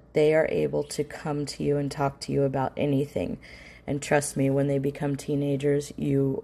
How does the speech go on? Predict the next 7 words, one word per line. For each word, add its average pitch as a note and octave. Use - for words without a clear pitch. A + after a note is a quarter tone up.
want C#3
that C3
open C#3
line C3
of C3
communication. -
Composure. E3